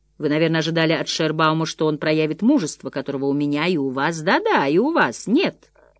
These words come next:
А ведь я уже решила было начать сначала. С нуля, что ли? Я хотела прийти в класс и прочесть эти ужасные письма фраза за фразой. Но теперь уже не стоит. Я тоже сдаюсь.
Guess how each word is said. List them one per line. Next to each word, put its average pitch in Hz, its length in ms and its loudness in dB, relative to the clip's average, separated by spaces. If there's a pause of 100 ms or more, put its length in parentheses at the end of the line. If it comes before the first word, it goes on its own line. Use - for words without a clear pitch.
(1080)
А 156 80 -4
ведь 156 160 -6
я 262 80 0
уже 320 120 -2
решила 311 420 0 (340)
было 294 220 2
начать 277 360 2
сначала. 269 600 -2 (500)
С - 160 -12
нуля, 110 260 -6
что - 220 -2
ли? 151 160 -4 (840)
Я 147 100 -4
хотела 147 300 -2
прийти 143 260 -6
в 127 60 -8
класс 151 320 -2
и 156 40 -4
прочесть 165 500 -4
эти 123 160 -8
ужасные 135 420 -4
письма 147 320 -8
фраза 160 380 -4
за 120 100 -12
фразой. 196 380 -10 (1200)
Но 123 80 -6
теперь 123 320 -4
уже 135 240 -8 (760)
не 123 100 -4
стоит. - 480 -4 (1200)
Я 311 100 -4
тоже 185 240 -4
сдаюсь. 117 500 -14